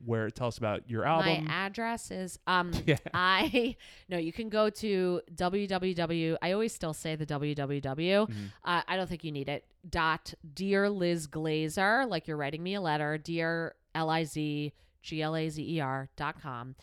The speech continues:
Speaker 2: is my website. And there you can find, I'm at Liz Glazer on, like, Instagram, TikTok, YouTube, Facebook, and LinkedIn. Um, LinkedIn, I mean, people
Speaker 1: There's
Speaker 2: been
Speaker 1: a lot of content
Speaker 2: sleeping.
Speaker 1: creation on
Speaker 2: I
Speaker 1: LinkedIn.
Speaker 2: know.
Speaker 1: Yeah.
Speaker 2: Well, I do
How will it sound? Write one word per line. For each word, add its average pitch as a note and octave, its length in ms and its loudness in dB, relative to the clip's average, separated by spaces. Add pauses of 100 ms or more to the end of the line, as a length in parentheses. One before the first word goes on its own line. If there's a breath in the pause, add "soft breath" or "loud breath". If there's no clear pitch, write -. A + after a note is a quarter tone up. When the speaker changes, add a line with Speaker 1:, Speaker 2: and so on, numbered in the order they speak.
(220 soft breath)
Speaker 2:
is E3 160 -10
my E3+ 120 0
website. C#3 520 -2 (360 soft breath)
And E3+ 220 -8
there G3 240 6
you F#3+ 120 2
can E3+ 160 -12
find, D#3 340 -2
I'm D3+ 180 -6
at F3 220 0
Liz E3+ 180 -6
Glazer D3+ 480 -4
on, C#3 80 -6
like, D3 160 -12
Instagram, F#3+ 500 -4
TikTok, F3+ 500 -6
YouTube, D#3+ 420 -6
Facebook, D#3 460 -2 (440 loud breath)
and E3+ 220 0
LinkedIn. D#3+ 760 -4 (320 soft breath)
Um, D3+ 500 -2 (220)
LinkedIn, G#3+ 760 0
I F#3+ 80 2
mean, G3+ 340 4 (200)
people B3+ 240 2
Speaker 1:
There's G#3+ 100 8
Speaker 2:
been D#4+ 100 6
Speaker 1:
a D#4 40 4
lot C4 120 10
of G3 120 6
content A#3 240 8
Speaker 2:
sleeping. A#3+ 180 4
Speaker 1:
creation C#3 400 2
on B2 60 0
Speaker 2:
I E3 260 2
Speaker 1:
LinkedIn. - 20 -4
Speaker 2:
know. A3 520 4
Speaker 1:
Yeah. A2+ 320 2
Speaker 2:
Well, G#3+ 100 8
I B3+ 120 12
do C#4 440 0